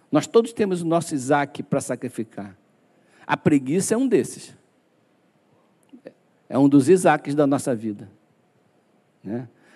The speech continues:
As prioridades que a gente coloca são, é, outro Isaac da nossa vida.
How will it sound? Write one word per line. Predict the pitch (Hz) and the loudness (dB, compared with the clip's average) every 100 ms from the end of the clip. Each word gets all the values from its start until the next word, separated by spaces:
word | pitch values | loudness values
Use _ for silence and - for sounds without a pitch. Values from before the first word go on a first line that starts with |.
| - | -6
As | 131 - | -4 2
prioridades | - 226 220 190 156 180 180 | 2 4 4 4 2 0 -2
que | - | -4
a | 135 | -2
gente | 147 - | -2 0
coloca | 131 127 160 160 110 | 2 4 4 2 -10
são, | - - 143 120 - | -12 -4 -2 -2 -2
é, | 104 | 2
outro | 120 127 185 | 4 4 4
Isaac | 160 151 180 | 2 -2 -2
da | 139 | -4
nossa | 147 143 123 | -4 -6 -10
vida. | 120 101 | -12 -14